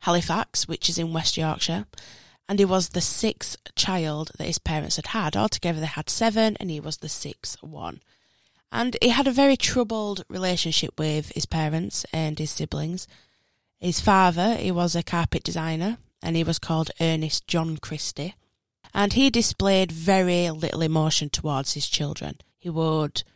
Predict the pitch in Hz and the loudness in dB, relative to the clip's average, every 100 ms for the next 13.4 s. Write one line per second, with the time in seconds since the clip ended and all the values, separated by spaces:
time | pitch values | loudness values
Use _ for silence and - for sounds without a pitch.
0 | - - 190 170 156 143 - 143 151 147 | -2 4 6 6 4 0 0 -2 -2 -4
1 | _ - 156 147 - _ - 185 175 175 | _ -6 -4 -4 -8 _ 4 6 6 4
2 | 170 165 160 156 156 - 151 156 160 175 | 2 2 2 0 0 -4 -2 0 0 0
3 | 175 - 170 165 160 160 147 151 165 180 | 2 0 0 -6 -6 -6 -6 -4 2 6
4 | 170 170 156 143 147 - 143 143 135 139 | 6 2 -4 -6 -10 -14 -14 -12 -14 -14
5 | 131 - 185 170 165 - - - - - | -16 -6 0 2 0 -4 -8 -10 -20 -16
6 | - 196 190 180 - - 196 190 170 175 | -4 0 0 0 -2 4 4 4 0 0
7 | 170 160 - - 156 151 151 151 139 139 | 0 0 -2 -2 -2 -4 -6 -8 -8 -12
8 | - _ _ _ 156 156 156 147 - 196 | -16 _ _ _ -6 -4 -4 -6 0 4
9 | 190 185 180 175 170 - 214 220 185 165 | 4 2 2 2 2 2 4 4 2 0
10 | 156 - 156 147 143 175 - _ _ - | 0 -2 -4 -2 -2 -2 -4 _ _ -2
11 | 175 165 165 160 156 156 - 151 151 151 | 0 4 4 4 0 -2 -4 -6 -4 -2
12 | - 196 170 160 160 - 165 170 170 - | -2 -2 -4 -6 -6 -6 -2 0 0 0
13 | - 160 156 151 | 0 0 0 -4